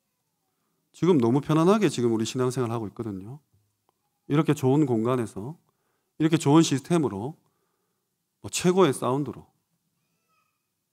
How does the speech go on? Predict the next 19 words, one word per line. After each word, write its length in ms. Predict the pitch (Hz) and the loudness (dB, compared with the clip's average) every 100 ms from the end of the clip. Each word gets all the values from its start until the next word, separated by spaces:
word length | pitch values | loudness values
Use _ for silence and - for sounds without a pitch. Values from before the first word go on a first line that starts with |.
| _ _ _ _ _ _ _ _ _ - | _ _ _ _ _ _ _ _ _ -6
근데 140 | 135 | -2
앞으로 480 | 143 - 110 123 175 _ _ _ _ _ _ _ | -2 -2 -6 -6 -8 _ _ _ _ _ _ _
교회 220 | 135 139 | 0 2
못, 180 | 127 123 - _ | 2 -2 -6 _
못 180 | 120 123 | -6 -4
나오게 340 | 131 135 123 | -2 -2 -4
하고 340 | 98 95 _ _ | -8 -14 _ _
법적으로 440 | 143 - 160 139 | -4 0 0 0
막게 300 | 113 139 - | -2 -6 -8
되고 460 | 104 98 113 113 104 _ _ _ _ _ _ _ _ _ _ _ _ _ _ _ _ _ _ _ _ | -12 -10 -10 -10 -14 _ _ _ _ _ _ _ _ _ _ _ _ _ _ _ _ _ _ _ _
경제적으로, 640 | - 117 131 143 120 120 113 | -4 -2 2 2 2 0 -2
문화적으로, 540 | 110 135 139 113 110 | -2 -4 -4 -6 -6
정치적으로 840 | 120 147 - 170 110 120 135 92 _ _ _ _ _ _ _ _ | -4 -4 -4 -6 -6 -6 -6 -8 _ _ _ _ _ _ _ _
어떤 300 | 143 147 175 | -10 -4 -2
일이 140 | 156 156 | 0 0
일어날지 360 | 156 139 135 | -2 -6 -6
모르죠. 500 | 104 92 113 104 95 _ _ _ _ _ _ _ _ | -10 -10 -14 -14 -16 _ _ _ _ _ _ _ _
점점 380 | - 135 151 165 | -4 0 2 4
더 420 | 165 165 165 156 | 4 4 2 -4